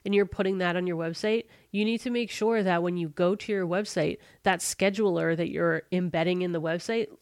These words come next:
also looks good on mobile, especially since you can't control it. You might have to then go talk to the, the platform that you're using to have them fix their issues. And speaking of social platforms,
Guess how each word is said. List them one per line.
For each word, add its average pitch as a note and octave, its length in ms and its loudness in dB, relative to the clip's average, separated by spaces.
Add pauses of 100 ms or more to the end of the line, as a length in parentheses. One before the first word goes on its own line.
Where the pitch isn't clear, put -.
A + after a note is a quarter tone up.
(140)
also F#3+ 300 -2
looks E3+ 300 -6
good E3 320 -4 (340)
on D#3 220 -6
mobile, F#3 460 -6
especially - 720 -2
since E3 240 -6
you F3 60 -8
can't D#3 240 -10
control F#3 380 -4
it. - 180 -10 (340)
You G3 100 -2
might F#3 200 0
have - 240 -4
to F3+ 120 -2
then D#3+ 240 0
go E3 120 0
talk D#3+ 320 -4
to E3+ 100 -4
the, D#3+ 140 -4 (500)
the E3+ 100 0
platform F3+ 480 2
that E3+ 140 0
you're D#3+ 120 -2
using E3+ 440 0
to E3+ 180 0
have E3 300 -2
them F3 360 -4 (340)
fix - 440 -8
their - 260 -8
issues. - 540 -8 (1040)
And A3 120 0
speaking F#4 360 4
of F4 120 2
social G#3+ 420 2
platforms, C#4 800 -2